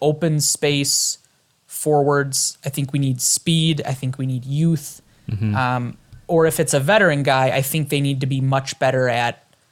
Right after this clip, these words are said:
Speaker 1: you know, timing those runs. 'Cause Kai did
Speaker 2: Mm-hmm.
Speaker 1: not seem to really get on the same page as Reynoso.
Speaker 2: No, which again, maybe that's just, you know, a, a product of the situation. But again, just seeing the way that he kinda trotted around at the end of the match,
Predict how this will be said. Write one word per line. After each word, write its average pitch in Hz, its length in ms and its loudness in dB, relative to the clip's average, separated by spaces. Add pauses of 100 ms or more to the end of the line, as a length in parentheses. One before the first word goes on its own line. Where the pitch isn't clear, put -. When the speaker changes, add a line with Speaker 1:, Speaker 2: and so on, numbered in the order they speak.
(240)
Speaker 1:
you 127 80 -2
know, 110 80 0
timing 131 480 -2
those 123 240 -6
runs. 123 240 -4
'Cause 156 160 -2
Kai 175 260 0
did 196 140 2
Speaker 2:
Mm-hmm. 170 80 4
Speaker 1:
not 170 220 2
seem 180 240 2
to 156 100 2
really 151 180 2
get 143 300 0
on 135 160 -2
the 131 80 -2
same 131 240 -2
page 131 240 -6
as 123 100 -6
Reynoso. 123 600 -6
Speaker 2:
No, 110 240 0 (240)
which 170 180 -2
again, 180 240 0
maybe 151 220 0
that's 139 220 0
just, - 320 0 (140)
you 135 100 -2
know, 107 200 -2 (160)
a, 113 140 -4
a 120 160 -6
product 110 340 -4
of - 60 -18
the 110 80 -6
situation. 101 680 -4
But 98 160 -4
again, 104 400 -4
just 143 180 0
seeing 143 300 2
the 123 80 0
way 120 100 0
that 117 100 -4
he 120 80 -2
kinda 110 260 -2
trotted 107 380 -4
around 101 280 -4
at 101 80 -6
the 107 80 -4
end - 20 -2
of 101 60 -4
the 101 40 -4
match, 98 400 -4